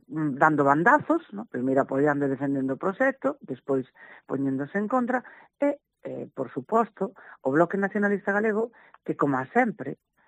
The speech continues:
non lle importaba a defensa da legalidade, importáballe, pois, ter outro, outro ariete contra unha administración autonómica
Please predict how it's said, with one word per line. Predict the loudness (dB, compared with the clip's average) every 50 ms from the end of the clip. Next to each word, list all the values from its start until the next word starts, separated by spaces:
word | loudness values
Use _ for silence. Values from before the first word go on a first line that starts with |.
| _ _ -2
non | 0 2 2
lle | 2 2 2
importaba | 0 0 -4 -6 -8 -8 2 4 4 4 4 2 -4 -6 -12 _ _
a | -10 -8
defensa | -8 -10 -6 -4 -4 -4 -4 -6 -6 -6 -8 -8 -8 _ -20 -20 -20 -20 -20 _ _ _
da | -10 -8 -6 -6
legalidade, | -6 -6 -8 -8 -10 -4 2 4 6 6 4 2 -4 -12 -16 _
importáballe, | -18 -18 -14 -12 -14 -6 -2 -2 0 2 2 2 2 0 -2 -4 _ _
pois, | _ -12 -12 -12 -14 -20 -20 _ _ _ _
ter | -2 -2 -2 -4 -8 _ _ _
outro, | 0 0 0 0 -2 -2 0 0 2 2 0 0 0 0 -2 -2 -4 -8 -12 -14 -20 -20 -20 -20 -10
outro | -6 -6 -4 0 2 2
ariete | 2 4 2 2 0 0 -2 -4 -4 -4 -4 _ _ -20 -20 _ _ _
contra | -6 -6 -4 0 2
unha | 4 4 4
administración | 2 2 -2 -4 -4 -6 -8 -10 -8 -6 -4 -2
autonómica | -2 -2 -2 _ -2 0 0 0 0 -2 -4 -2 -4 -4 -4